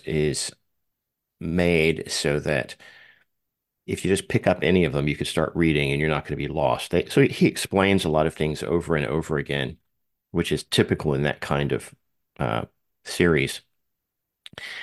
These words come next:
But they're quite well written. And I, I'm comparing them to, uh, the old Doc Savage novels,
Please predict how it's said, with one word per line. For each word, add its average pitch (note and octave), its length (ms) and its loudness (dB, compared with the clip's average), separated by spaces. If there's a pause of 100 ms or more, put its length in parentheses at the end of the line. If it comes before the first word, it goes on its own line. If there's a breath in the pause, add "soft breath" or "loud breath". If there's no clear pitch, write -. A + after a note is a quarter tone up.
(140 loud breath)
But A2 100 0
they're G#2+ 100 6
quite C#3 300 4
well F#2 180 6
written. D#2 480 2
And D2+ 320 0
I, F2 260 0
I'm F#2 140 2
comparing A#2 540 2
them E2+ 260 0
to, D#2+ 440 -2 (1080 soft breath)
uh, D2 280 0 (380)
the F2+ 260 2
old E2 280 2
Doc D#2+ 280 2
Savage E2 640 0
novels, A1+ 640 -6